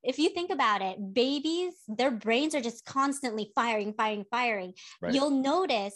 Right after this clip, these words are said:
Speaker 1: that during development, you'll get into a groove and a routine, and all of a sudden, right when you get used to a routine, something changes with your kid. And usually that's when they're learning a new skill. So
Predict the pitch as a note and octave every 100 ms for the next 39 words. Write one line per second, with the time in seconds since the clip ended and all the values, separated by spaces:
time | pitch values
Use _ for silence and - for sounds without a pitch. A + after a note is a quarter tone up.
0 | G#3 G3+ F#3 F#3+ G3 A3 B3 B3+ A#3 B3
1 | D4+ C4+ G3 F3+ F3+ G3+ G#3+ G#3 B3 A#3
2 | B3+ A#3+ A#3+ G3+ F#3+ G3+ A#3 B3+ A3+ G3
3 | G3 F#3 G#3 - F4 E4 A3+ G#3+ - -
4 | A#3 A#3+ C4 C4 C4+ C4 A#3+ G3 F#3+ A3
5 | A#3 B3+ C4 B3 A#3+ G#3+ A3 A3+ A#3+ G#3
6 | G#3 G3+ - C#4+ A3 G3 - - C#4 F4
7 | - C4 B3 A3 G3+ F#3+ F#3+ G#3+ - -
8 | - - - A#3 B3 A#3+ D4+ D4+ C4 A3+
9 | A3 B3 - A#3+ A#3+ A#3 G3+ G3 G#3 G3
10 | F#3 F3+ - - G#3 - - A3+ G#3+